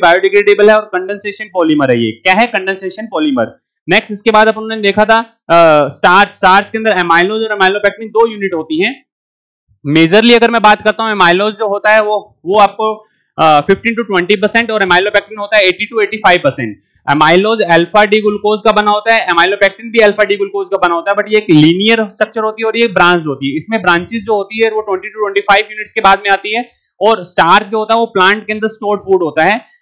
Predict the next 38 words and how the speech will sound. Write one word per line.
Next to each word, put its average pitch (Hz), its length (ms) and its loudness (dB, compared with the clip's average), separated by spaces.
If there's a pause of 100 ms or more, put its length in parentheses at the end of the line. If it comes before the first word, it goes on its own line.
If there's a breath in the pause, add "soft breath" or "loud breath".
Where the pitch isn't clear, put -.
(120)
Branching 175 460 -2
point 220 320 -4
पे 220 60 2
आपको 208 360 -2
one 202 80 -4
six 226 240 -6
linkage 214 380 -2
मिलेगा, 220 340 2
otherwise 214 360 2
पूरे 220 300 -4
के 233 60 4
पूरे 214 320 -2
स्केलेटन 180 420 0
के 208 140 -8
अंदर 208 120 -4
आपको 208 280 2
वन 196 180 -2
four 202 240 -4
linkage 185 280 -4
देखने 165 300 0
को 247 380 -4 (160)
मिलता 135 260 2
है। 101 220 -4 (200)
और 165 140 0
starch 180 440 2
की 233 100 -2
अगर 226 180 2
अपने 226 200 -4
बात 202 280 2
करते 202 220 -2
हैं 226 160 0
तो, 214 300 -10
अ, 160 120 0
आप 170 280 0
देखें 214 360 -2 (180)
इसके 175 220 -6
अंदर, 220 240 2
अ, 165 480 4